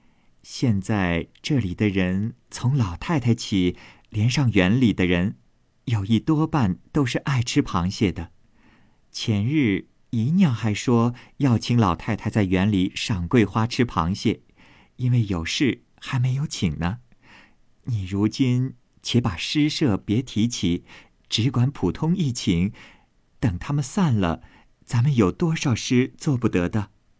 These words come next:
我和我哥哥说，要几篓极肥大的螃蟹来，再往铺子里取上几坛好酒，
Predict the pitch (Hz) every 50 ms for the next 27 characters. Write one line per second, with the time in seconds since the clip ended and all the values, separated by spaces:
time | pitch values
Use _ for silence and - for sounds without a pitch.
0 | _ _ - - - - _ _ _ - _ _ _ - _ - - 104 - -
1 | 127 117 90 82 - - 127 120 123 113 92 - - 147 143 143 147 - - -
2 | - - - - - _ _ - 131 135 117 107 95 - - 113 113 107 87 82
3 | - - - - 117 131 147 - - 101 117 - 165 147 120 107 104 92 - -
4 | 87 82 87 110 120 - 160 127 92 82 76 - _ _ _ _ - - - -
5 | _ _ _ _ _ - - 113 92 82 85 82 82 - - - 156 131 117 -
6 | 120 104 92 87 87 90 90 - - _ _ _ - - - - - - 131 120
7 | 113 - 123 110 - 113 107 - - 104 117 147 - - 104 85 78 82 95 -